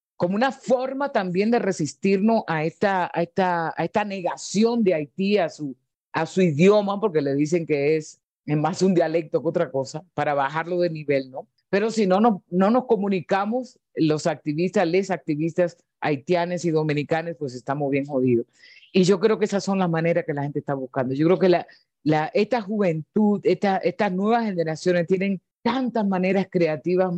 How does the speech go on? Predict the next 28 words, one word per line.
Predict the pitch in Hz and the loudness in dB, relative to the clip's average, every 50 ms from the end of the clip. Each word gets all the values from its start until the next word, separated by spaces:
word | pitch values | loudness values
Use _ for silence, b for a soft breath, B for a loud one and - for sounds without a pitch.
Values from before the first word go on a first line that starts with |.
| 165 _ - | -8 _ -6
maravillosas, | 156 165 160 160 156 156 151 147 143 139 165 175 175 165 - 143 135 | -2 0 0 0 0 0 -2 -2 -2 0 2 2 2 0 -2 -6 -6
¿no? | 143 160 165 | -6 -6 -4
Que | - 151 | -4 -6
están | 147 - 156 151 | -4 -4 -8 -8
resistiendo | 151 147 139 147 135 - 147 151 143 151 147 147 147 - b b b b | -10 -12 -10 -10 -6 0 2 2 2 4 2 0 -2 -2 b b b b
todos | - 175 170 170 165 | 2 4 4 4 4
los | 147 143 131 | 2 -2 -4
días. | 117 143 147 151 - - | 0 2 2 2 2 0
Hasta | 208 214 - 247 220 | -4 -2 -2 -2 -2
la | 214 208 | -2 -2
señora | - 220 214 190 226 269 302 294 | -2 -4 -2 0 2 0 0 0
que | 262 247 | 0 -2
vende | 220 226 233 233 254 | -2 -2 -2 -2 -2
el | 247 - | -2 -2
pastelito | - 202 185 - - 180 165 180 175 240 240 | -4 -4 -4 0 -2 0 0 0 0 0 0
en | 214 | 0
la | 175 | 0
esquina, | 156 _ - 180 214 170 131 - - - | -4 _ -2 0 0 0 0 -2 -10 -8
¿no? | - - - _ - | -10 -10 -8 _ -4
Que | 160 | -4
eso | 147 127 156 | -4 -2 -4
siempre | 156 - 175 165 147 165 | -2 -2 -2 -2 -2 -2
ha | 151 | -4
existido. | - 165 160 - - 208 175 143 135 | -4 -8 -8 -2 0 2 4 4 4
Eso | 139 151 143 208 | 4 2 2 -2
es | 226 | -2
una | 262 294 320 339 | 0 -2 -4 -2
forma | 247 240 233 233 233 208 | 0 0 0 0 0 -2